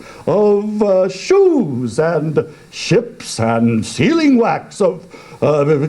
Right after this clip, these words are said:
cabbages and kings, and, uh, why the sea is boiling hot, and, and whether, uh, pigs have wings. <laughs> But wait a bit,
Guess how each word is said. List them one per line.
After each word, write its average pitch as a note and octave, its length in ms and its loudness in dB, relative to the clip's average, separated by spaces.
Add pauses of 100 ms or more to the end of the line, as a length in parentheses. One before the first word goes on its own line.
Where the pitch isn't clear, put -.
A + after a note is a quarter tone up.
cabbages C#4+ 720 0
and A3+ 280 0
kings, A#3+ 800 0
and, F#3+ 340 0
uh, F#3 200 0 (340)
why A#2+ 440 -2
the A#2+ 160 -4
sea C#4 480 2
is F#3+ 180 0
boiling G#3+ 600 2
hot, B3+ 500 -2
and, G#3 300 -2 (300)
and G3+ 300 0
whether, A3 500 0 (260)
uh, G#3+ 200 -2
pigs A3 580 -2
have C#3+ 280 -2
wings. D3 1000 -4
<laughs> F#3 40 4 (1000)
But A#4 160 0
wait C5+ 340 0
a D5+ 140 -2
bit, - 320 -2